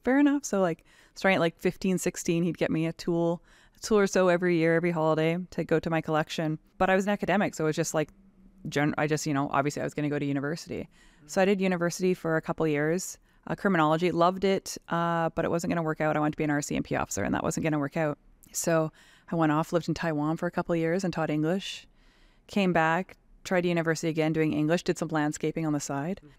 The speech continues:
I was just kind of like, I wasn't feeling it. I was just like, "What am I gonna do with this degree?"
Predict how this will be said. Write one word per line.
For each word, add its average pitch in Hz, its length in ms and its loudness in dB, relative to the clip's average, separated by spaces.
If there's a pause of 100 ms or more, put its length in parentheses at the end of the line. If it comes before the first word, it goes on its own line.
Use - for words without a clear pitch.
(200)
I - 60 -18
was - 100 -10
just 180 140 -2
kind 196 160 2
of 170 80 2
like, 151 300 2 (340)
I 165 40 -4
wasn't 196 220 0
feeling 196 280 4
it. 139 80 0
I 135 40 0
was 160 120 0
just 170 100 -6
like, 170 120 -2
"What 180 100 2
am 208 80 2
I 208 60 0
gonna 208 180 0
do 170 280 0
with 165 180 -2
this 151 300 -6 (240)
degree?" 165 800 0